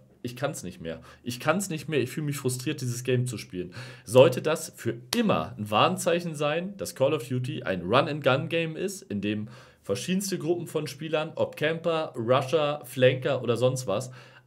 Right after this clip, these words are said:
alle gleichermaßen Spaß haben wollen. Und es ist absolut legitim, dass ein Playstyle wie Campen belohnt wird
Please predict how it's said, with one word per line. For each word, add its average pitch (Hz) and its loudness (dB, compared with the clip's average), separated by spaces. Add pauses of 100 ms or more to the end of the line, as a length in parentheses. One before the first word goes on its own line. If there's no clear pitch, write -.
alle 180 6
gleichermaßen 139 0
Spaß 120 2
haben 85 -6
wollen. 82 -2
Und - -8
es 123 2
ist 139 0
absolut 185 0
legitim, 190 -2
dass 139 -4
ein 127 -6
Playstyle 151 0
wie 127 -4
Campen 180 -2 (500)
belohnt 151 2
wird 240 -2